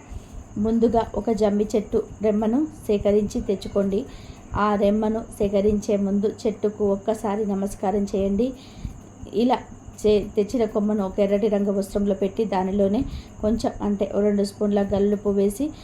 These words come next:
మూట కట్టండి. ఆ తర్వాత ఈ మూటను మీ ఇంటి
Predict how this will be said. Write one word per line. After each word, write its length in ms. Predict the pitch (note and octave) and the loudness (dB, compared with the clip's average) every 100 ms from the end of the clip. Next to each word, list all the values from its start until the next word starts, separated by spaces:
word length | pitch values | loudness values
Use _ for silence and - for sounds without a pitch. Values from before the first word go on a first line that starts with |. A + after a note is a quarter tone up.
| - | -18
మూట 200 | - A3+ G#3 | -6 0 0
కట్టండి. 460 | G3+ F#3 F#3+ F#3+ - - - - - | 0 -2 -2 -2 -4 -12 -18 -18 -4
ఆ 100 | G3+ | -2
తర్వాత 500 | G3+ G3 G#3 G#3+ G3+ G#3+ - | 0 0 2 2 0 -2 -4
ఈ 80 | G#3+ A3 | -2 0
మూటను 400 | G3 G3 G#3+ C#4+ D#4 - | 2 2 2 2 -2 -4
మీ 100 | G#3 G#3+ | -2 0
ఇంటి 240 | G#3+ G#3 | 0 0